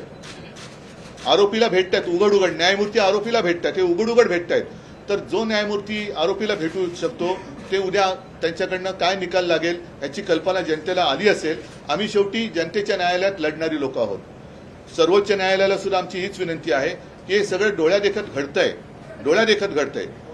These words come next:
आपण सर्वोच्च आहात, एक एक व्यक्तींची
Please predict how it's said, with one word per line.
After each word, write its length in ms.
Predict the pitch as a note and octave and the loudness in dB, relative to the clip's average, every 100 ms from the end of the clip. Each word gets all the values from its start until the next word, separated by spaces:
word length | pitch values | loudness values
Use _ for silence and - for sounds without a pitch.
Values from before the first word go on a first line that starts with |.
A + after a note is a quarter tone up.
| - | -4
आपण 380 | C3+ C#3 G#3+ A3 G#3+ - - - - - - - - - | -2 0 0 0 -4 -14 -18 -20 -20 -20 -20 -20 -18 2
सर्वोच्च 420 | E3 F3 G#3+ - | 4 4 2 4
आहात, 280 | G3 D#3 F3+ - - - - - - - - - - - - - - - | 4 6 2 0 -14 -20 -20 -20 -20 -20 -20 -20 -20 -20 -20 -20 -20 -4
एक 180 | D#3+ E3 | -2 4
एक 180 | G#3+ G#3 - | 4 4 -10
व्यक्तींची 720 | C#3 E3 E3 G#3 G3+ G#3 G3+ | -4 -4 -2 -4 -4 -2 -2